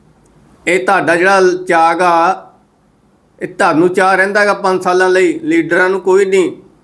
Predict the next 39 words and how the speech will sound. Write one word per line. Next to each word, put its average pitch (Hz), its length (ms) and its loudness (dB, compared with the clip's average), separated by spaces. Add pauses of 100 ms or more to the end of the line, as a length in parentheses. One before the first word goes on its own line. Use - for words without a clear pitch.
(220)
ਕੋਈ 185 140 0
ਫਰਕ 196 280 -2
ਨਹੀਂ 196 120 2
ਪੈਂਦਾ 185 260 0
ਇਹਨਾਂ 190 200 0
ਨੂੰ। 160 280 -2 (1400)
ਤੇ 165 80 0
ਤੁਸੀਂ 185 440 0
ਚੱਕ 180 220 -2
ਕੇ 185 440 0 (1120)
ਕਦੇ 175 140 2
ਉਹਦੇ 185 280 4
ਮੂਹਰੇ 202 260 2
ਪੈ-, 180 340 -2
ਬਹਿ 175 420 -2
ਜਾਂਦੇ 196 180 0
ਹੋ 190 60 2
ਜੀ, 190 120 2
"ਸਾਡਾ 180 420 0
ਐਂ 180 160 0
ਆ 180 100 0
ਜੀ, 175 160 2
ਅਸੀਂ 185 160 -4
ਪਤਾ 180 260 -4
ਨਹੀਂ 185 120 -4
ਕਿੱਡੇ 190 240 -6
ਕੁ 185 80 -6
ਬਣ 160 200 -2
ਗਏ।" 170 360 -2 (640)
ਜੀ 165 140 2
ਭਗਵੰਤ 185 440 0
ਮਾਨ 170 260 0
ਜਿੱਤ 175 220 -2
ਗਿਆ 175 160 2
ਜਾਂ 175 200 0
ਸੁਖਬੀਰ 160 340 0
ਬਾਦਲ 175 320 0
ਜਿੱਤ 165 220 -2
ਗਿਆ, 170 460 -2